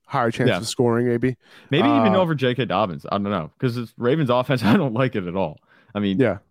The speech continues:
Speaker 2: J K Dobbins has been relying on efficiency that isn't sus-, sustainable, and we saw it come through last week where he just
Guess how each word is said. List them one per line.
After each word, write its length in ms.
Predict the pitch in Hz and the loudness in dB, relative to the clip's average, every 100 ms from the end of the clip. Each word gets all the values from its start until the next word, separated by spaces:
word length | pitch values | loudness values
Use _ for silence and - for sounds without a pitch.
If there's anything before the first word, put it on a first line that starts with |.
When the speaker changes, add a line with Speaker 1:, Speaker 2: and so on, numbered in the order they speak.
| _ - | _ -2
Speaker 2:
J 140 | 131 | 0
K 100 | 143 | 2
Dobbins 240 | 127 131 | 0 0
has 140 | 131 113 | -2 -4
been 100 | 113 | -2
relying 260 | 110 117 | 0 0
on 120 | 110 104 | -2 -4
efficiency 480 | 117 117 120 120 | -4 -4 -4 -2
that 140 | 101 95 | -2 -2
isn't 180 | 117 117 | -4 -4
sus-, 360 | 104 - 110 - | -8 -10 -10 -10
sustainable, 560 | 113 - 107 113 120 | -12 -6 -6 -2 -2
and 80 | 104 | -2
we 80 | 98 | -4
saw 240 | 117 101 | 0 0
it 80 | 87 | -2
come 140 | 95 | -6
through 120 | 87 92 | -6 -4
last 240 | 90 90 | -4 -4
week 160 | 87 85 | -8 -8
where 100 | 85 | -8
he 100 | 92 | -6
just 240 | 95 _ | -8 _